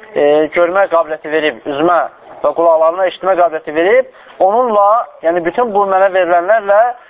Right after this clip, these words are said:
Rəbbinə, yəni, onu yaradana səcdə edir. Allahın verdiyi güc və qüvvət ilə ona səcdə edir. Bu rəvayət səhihdir. Əbu Davud rəvayət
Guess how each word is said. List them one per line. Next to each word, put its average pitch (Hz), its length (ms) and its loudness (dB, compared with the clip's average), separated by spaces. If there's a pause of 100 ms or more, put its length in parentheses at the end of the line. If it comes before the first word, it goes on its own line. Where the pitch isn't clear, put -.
Rəbbinə, 170 520 -2 (540)
yəni, 156 160 -2
onu 180 240 0
yaradana 165 460 2 (580)
səcdə 165 400 0
edir. 151 480 0 (1800)
Allahın 170 440 0
verdiyi 170 320 -4
güc 180 200 -4
və 165 120 0
qüvvət 151 340 -2
ilə 147 240 2
ona 160 280 -2 (760)
səcdə 156 320 0
edir. 120 160 -6
Bu 190 120 0
rəvayət 190 380 0
səhihdir. 175 500 -4 (300)
Əbu 156 260 -4
Davud 175 400 0
rəvayət 143 520 2